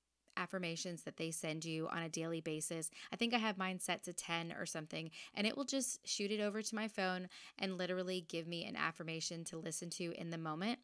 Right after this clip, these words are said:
And I picked out what type of affirmations I wanted to hear. There are some other ones. I know there's "I Am"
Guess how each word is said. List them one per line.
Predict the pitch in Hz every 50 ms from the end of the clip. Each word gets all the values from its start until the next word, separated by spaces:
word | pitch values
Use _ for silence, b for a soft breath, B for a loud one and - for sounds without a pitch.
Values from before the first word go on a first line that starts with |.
| B B B B
And | - 196 180
I | 170 170
picked | - - 180 - - -
out | 170 165 - -
what | 175 170 -
type | - 180 165 165
of | 170 -
affirmations | - - 151 - - 165 160 156 156 - 175 175 165 -
I | - 170
wanted | 160 160 160 156 156 160 -
to | 175
hear. | 160 - 170 - 180 180 202 208 B B B B B B B
There | 220 233 - -
are | - 220 240 285 294
some | - - 339 320 294 -
other | - 190 202 208 208
ones. | 208 214 220 214 220 233 233 226 - -
I | 175 180
know | 180 175 170 170 175
there's | 175 165 170 165 165 165 165 160 - -
"I | - 165 160 160 156 151 - -
Am" | - 214 233 233 233 226 226 226 226 226